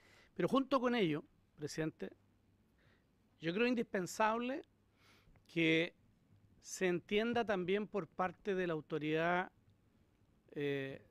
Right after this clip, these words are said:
terrestre, estoy hablando de Carabineros de Chile, que conozcan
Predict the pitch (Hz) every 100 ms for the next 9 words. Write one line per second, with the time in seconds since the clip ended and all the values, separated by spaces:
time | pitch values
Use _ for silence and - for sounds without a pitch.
0 | - - 143 151 202 - - - - _
1 | _ _ - - 160 170 180 175 156 139
2 | 131 131 165 208 208 - 151 131 185 _
3 | _ _ _ _ _ _ - 170 180 180
4 | 233 - - 262